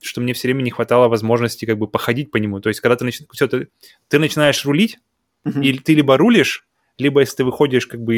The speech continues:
Speaker 1: из ва-, воз-, вариа-, как бы называется, э, режима управления кораблем, все, корабль останавливается, и
Speaker 2: Мгм.
Speaker 1: ты можешь ходить по кораблю только пока, когда он, э, как бы все, остановился. Ты не можешь делегировать,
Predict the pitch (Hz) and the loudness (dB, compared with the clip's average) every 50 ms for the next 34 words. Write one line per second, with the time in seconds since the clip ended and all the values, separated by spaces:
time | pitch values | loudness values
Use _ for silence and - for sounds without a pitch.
0 | 117 123 - 127 120 117 113 120 127 120 123 120 127 151 127 127 135 147 143 131 | -2 -2 -2 -2 -4 -4 -4 -4 -2 0 0 0 0 -2 -2 -2 -2 -2 -4 -2
1 | 120 131 131 131 131 143 143 127 - 123 117 113 113 117 113 110 107 - - 117 | 0 2 2 2 2 0 -2 -4 -6 -6 -4 -4 -2 -2 0 0 -2 -2 -6 -8
2 | 117 - _ _ _ - 143 127 117 117 113 113 110 110 110 110 127 - _ - | -8 -10 _ _ _ -12 -8 -4 -2 0 0 2 2 0 0 -2 -6 -6 _ 0
3 | 131 143 131 127 170 156 135 123 123 135 131 - - 131 131 139 135 131 120 120 | 2 2 2 2 2 2 2 2 0 0 0 2 2 2 2 2 0 0 0 2
4 | 117 120 120 139 185 220 208 - - - 135 117 - 120 123 120 123 120 - - | 2 2 2 2 2 0 0 -2 -4 -2 -2 0 2 2 2 2 2 0 0 0
5 | 131 147 196 208 202 165 135 117 - 123 - _ _ _ _ _ - 123 127 117 | 0 2 2 2 4 2 2 0 -4 -8 -12 _ _ _ _ _ -8 -6 -4 -2
6 | 156 147 143 139 131 - - 147 156 - 139 - 135 127 120 151 202 - 135 - | -2 0 0 0 -2 -2 -4 -6 -6 -6 -4 -2 0 0 2 2 0 0 0 0
7 | 131 - 127 - 127 127 - 127 127 127 131 139 139 135 135 127 123 120 117 117 | -2 0 0 0 0 0 -2 0 2 4 4 4 4 2 0 -2 -2 -2 -2 -2
8 | 113 113 120 131 _ _ _ _ - 110 107 - - 117 104 - - 131 135 131 | -2 -4 -6 -10 _ _ _ _ -14 -14 -6 -2 0 0 0 0 0 0 2 2
9 | 120 - - - 127 143 151 165 165 - - - _ _ _ _ - 123 120 131 | 2 0 -2 -4 -2 0 2 4 2 2 0 -4 _ _ _ _ -12 -8 -4 -2
10 | 135 143 131 135 160 147 131 110 107 110 | -2 -2 0 2 2 4 4 4 2 0